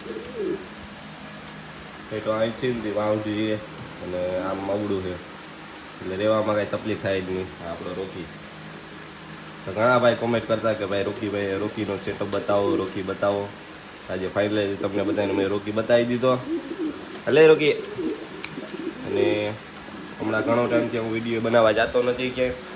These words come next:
કેમ કે રોકીના થોડાક બી-, પીછા ઊંચા છે. અને પાછા પવન બહુ હોય એટલે હમણાં આપણે ક્યાંય લઈને નથી જતા રોકીને. અને હવે ટૂંક સમયમાં જ આપણે રોકીને બધે બહાર કાઢશું અને વીડિયો પાછા બનાવશું મોટરસાઇકલ હારે. અને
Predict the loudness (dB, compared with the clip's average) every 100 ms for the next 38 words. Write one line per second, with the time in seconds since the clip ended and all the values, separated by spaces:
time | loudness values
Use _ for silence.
0 | -6 -6 -4 -2 2 2 0 -4 -2 -2
1 | 0 0 -2 -8 -8 -8 -8 0 0 0
2 | 0 2 2 0 -4 -12 -12 -6 -2 0
3 | 2 0 0 0 0 0 0 2 4 4
4 | 2 0 2 2 2 0 0 -4 -2 -2
5 | -2 -4 -6 -6 -2 2 2 2 -2 -8
6 | -10 -12 -6 0 2 2 0 -2 -6 -4
7 | 0 4 4 2 0 0 0 -2 -2 -4
8 | -12 -14 -14 -14 -14 -14 -10 -8 -8 -6
9 | -4 -4 -4 0 0 2 0 -2 -4 -2
10 | 0 0 0 0 -2 0 0 0 -2 0
11 | 0 -2 -6 -6 -4 -2 0 4 4 2
12 | -2 -12 -14 -14 -14 -12 -12 -12 -10 -4
13 | 0 2